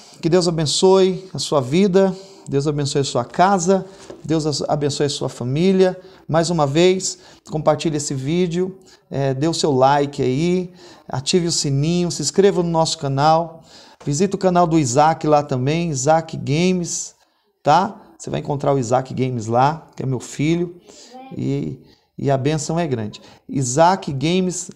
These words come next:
Lego. Você clica lá e vai, vai, vai encontrar o meu filho lá, também com o canal dele. Tá bom, pessoal? Dentro em breve, mais vídeos aí com FIME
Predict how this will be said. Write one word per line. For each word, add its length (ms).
Lego. 680
Você 180
clica 360
lá 380
e 180
vai, 360
vai, 460
vai 140
encontrar 340
o 20
meu 140
filho 340
lá, 240
também 500
com 140
o 60
canal 340
dele. 260
Tá 100
bom, 140
pessoal? 640
Dentro 260
em 40
breve, 500
mais 300
vídeos 360
aí 460
com 480
FIME 760